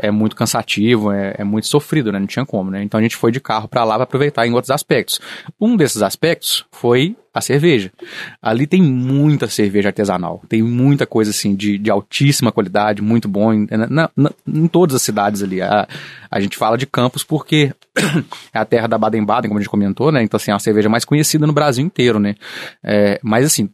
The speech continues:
todas as cidades, você pega uma cidadezinha pequenininha ali, pô, é, tipo, cinco mil habitantes,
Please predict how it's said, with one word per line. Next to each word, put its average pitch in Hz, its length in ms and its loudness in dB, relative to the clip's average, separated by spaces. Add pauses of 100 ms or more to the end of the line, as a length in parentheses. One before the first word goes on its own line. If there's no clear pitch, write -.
(120)
todas 175 260 4
as 147 80 0
cidades, 113 440 0
você - 80 -14
pega 123 140 -2
uma 139 60 2
cidadezinha 127 420 0
pequenininha 180 760 2
ali, 143 240 0
pô, 147 260 2
é, 120 160 4
tipo, 113 480 2 (300)
cinco - 380 2
mil 143 100 4
habitantes, 131 500 0